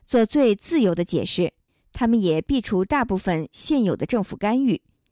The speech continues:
即所有那些不是优惠就是限制的制度。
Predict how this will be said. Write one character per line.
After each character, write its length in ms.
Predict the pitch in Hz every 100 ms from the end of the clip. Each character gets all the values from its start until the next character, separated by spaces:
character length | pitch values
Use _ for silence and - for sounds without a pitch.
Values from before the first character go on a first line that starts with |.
| _ _ _
即 260 | - 285 240 -
所 200 | - 226
有 200 | 320 220
那 140 | 190
些 340 | 190 190 185 - _ _
不 140 | - 202
是 220 | 233 190
优 240 | 220 247
惠 260 | 254 220 165
就 160 | 220
是 160 | 202 175
限 260 | - 285 208
制 120 | 156
的 100 | 135
制 220 | 285 226
度。 220 | 104 -